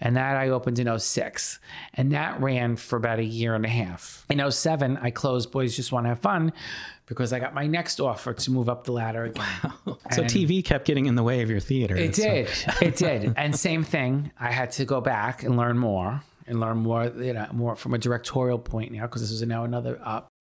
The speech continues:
Speaker 1: And then in oh nine was when I had made the decision to know that the soaps were done for me.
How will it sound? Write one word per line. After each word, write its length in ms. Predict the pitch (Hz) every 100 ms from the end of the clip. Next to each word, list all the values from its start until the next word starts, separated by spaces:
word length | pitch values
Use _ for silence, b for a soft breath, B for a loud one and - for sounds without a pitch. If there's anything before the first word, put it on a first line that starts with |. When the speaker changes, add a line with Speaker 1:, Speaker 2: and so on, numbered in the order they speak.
| _
Speaker 1:
And 360 | 135 127 147 143
then 200 | 143 151
in 180 | 143 - _ _ _ -
oh 360 | 185 202 233
nine 840 | 233 202 180 151 110 87 80 78 85 B B B B B B B B
was 260 | 139 131 120
when 180 | 139 139
I 100 | 135
had 200 | 123 131
made 280 | 120 131 127
the 60 | 120
decision 600 | 117 113 135 120 110 110
to 180 | - 127
know 280 | 117 113 107
that 180 | 110 -
the 80 |
soaps 400 | 110 127 117 -
were 80 | 123
done 280 | 104 107 98
for 160 | - 95
me. 280 | 90 78